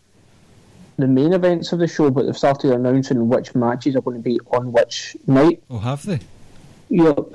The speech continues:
Speaker 1: So on, on, um, night one, we've got Lashley and Drew, Sasha and Bianca,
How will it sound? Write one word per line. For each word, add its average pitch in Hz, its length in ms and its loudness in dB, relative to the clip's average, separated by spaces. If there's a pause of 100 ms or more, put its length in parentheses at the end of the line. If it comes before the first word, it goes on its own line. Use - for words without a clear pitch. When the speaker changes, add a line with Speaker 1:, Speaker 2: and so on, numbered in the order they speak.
Speaker 1:
So 143 840 4 (1000)
on, 139 460 0 (1400)
on, 135 240 0
um, 120 480 -2 (600)
night 156 280 0
one, 151 480 0 (1400)
we've 156 160 2
got 151 180 4 (460)
Lashley 147 540 2
and 139 160 -2
Drew, 139 280 0 (1600)
Sasha 147 560 -2
and 139 180 -2
Bianca, 131 600 0